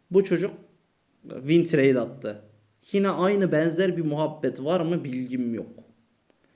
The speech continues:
Ama hani bir kere yapan bir daha yapar mı? Bence yapar. Yine de çok fazla bir şey demeyeceğim bu konu hakkında. Ee, yanındaki A D carry'si de Inveli İlyas.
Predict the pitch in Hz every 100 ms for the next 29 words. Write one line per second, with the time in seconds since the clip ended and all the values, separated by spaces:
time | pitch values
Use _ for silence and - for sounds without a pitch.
0 | _ _ _ _ 160 185 180 165 - -
1 | 214 160 156 208 196 175 156 160 165 180
2 | 135 123 139 269 - 139 127 135 120 120
3 | 101 170 175 135 160 165 175 - 139 127
4 | 127 160 170 139 - 139 143 123 117 120
5 | - 120 117 117 123 127 175 277 - _
6 | _ _ _ _ _ _ - 117 120 120
7 | 113 113 101 92 - - 131 143 143 147
8 | 165 - 285 302 127 - - 160 165 165
9 | 247 226 226 220 196 180 170 196 196 185
10 | 151 170 202 - -